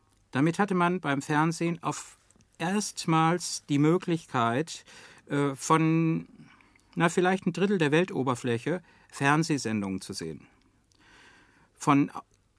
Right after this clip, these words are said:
eine ganze Menge von ausländischen Fernsehsendungen, die ich vorher nie gesehen habe. Und gerade bei Filmen, äh, am liebsten sehe ich Filme, Originalfassung mit Untertitel,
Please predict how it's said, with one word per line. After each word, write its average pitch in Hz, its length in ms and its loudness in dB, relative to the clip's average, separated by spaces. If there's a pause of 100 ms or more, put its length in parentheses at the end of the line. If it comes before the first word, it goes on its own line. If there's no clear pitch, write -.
eine 160 180 2
ganze 202 320 0
Menge 190 240 2
von 156 200 -4
ausländischen 170 680 -2
Fernsehsendungen, 147 760 0
die 143 80 -2
ich 135 80 -6
vorher 135 300 0
nie 175 200 0
gesehen 156 460 0
habe. 98 220 -6 (720)
Und 139 460 4
gerade 160 360 4
bei 143 280 2
Filmen, 165 680 2 (920)
äh, - 120 -18 (1040)
am 151 140 2
liebsten 220 400 2
sehe 175 240 2
ich 165 120 0
Filme, 175 580 2 (460)
Originalfassung 143 1080 2 (100)
mit 139 160 0
Untertitel, 147 720 -2